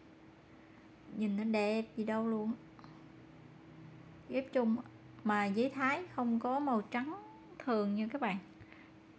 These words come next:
Màu trắng này là giấy thường đó. Nhìn nó rực rỡ luôn nè. Các bạn nào muốn mua thì điện thoại cho Kiệt Hoa Giấy nha.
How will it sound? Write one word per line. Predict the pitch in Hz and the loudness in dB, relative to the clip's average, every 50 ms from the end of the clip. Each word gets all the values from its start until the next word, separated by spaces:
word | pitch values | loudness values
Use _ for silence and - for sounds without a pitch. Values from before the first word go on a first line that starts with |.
| - - - - - - - | -14 -14 -14 -14 -14 -6 -4
Màu | 214 208 202 | -2 -2 -2
trắng | 202 - 226 220 226 302 | -2 -2 -4 -2 -2 -2
này | 339 285 233 | 0 2 2
là | 220 196 | 2 2
giấy | 196 190 226 262 254 | 2 2 0 0 0
thường | 262 240 214 202 190 196 196 | 2 2 2 2 2 0 0
đó. | 233 254 - - - - - - - - - - - - - - - - - - - - - - - - - - - - - - - - - - - - - - - - - - - - - - | 0 -2 -2 -6 -16 -20 -20 -20 -20 -20 -20 -20 -20 -20 -20 -20 -20 -20 -20 -20 -20 -20 -20 -20 -20 -20 -20 -20 -20 -20 -20 -20 -20 -20 -20 -20 -20 -20 -20 -20 -20 -20 -20 -20 -20 -20 -8 -2
Nhìn | 247 214 196 202 | 0 2 2 4
nó | 208 240 247 240 | 4 2 2 2
rực | 220 214 - - | 0 -2 -2 -2
rỡ | 202 190 - - - | 0 0 0 0 0
luôn | 311 311 269 240 226 | 0 0 2 4 4
nè. | 220 202 202 - - - - - - - - - - - - - - - - - - - - - - - - - - - - - - - - - - - - - - - - - - - | 4 2 0 -4 -8 -14 -20 -20 -20 -20 -20 -20 -20 -20 -20 -20 -20 -20 -20 -20 -20 -20 -20 -20 -20 -20 -20 -20 -20 -20 -20 -20 -20 -20 -20 -20 -20 -20 -20 -20 -20 -20 -20 -20 -18 -6
Các | - 285 294 294 | -2 -2 0 2
bạn | - 214 202 190 196 214 | 4 4 4 4 4 2
nào | 208 202 196 | 2 2 2
muốn | 208 226 277 294 269 | 2 2 2 4 4
mua | 254 240 233 226 233 | 4 4 6 4 4
thì | 233 233 214 196 | 4 4 2 2
điện | 185 196 196 196 208 220 | 2 2 2 2 2 2
thoại | 233 226 190 190 202 | 2 2 2 0 0
cho | 214 233 226 220 - - | 0 0 -2 -2 -2 0
Kiệt | - 208 185 - - - | 0 0 0 0 -2 0
Hoa | 240 233 | 2 2
Giấy | 226 220 233 233 247 302 | 4 4 4 2 0 0
nha. | 330 302 262 226 226 | 0 2 4 4 2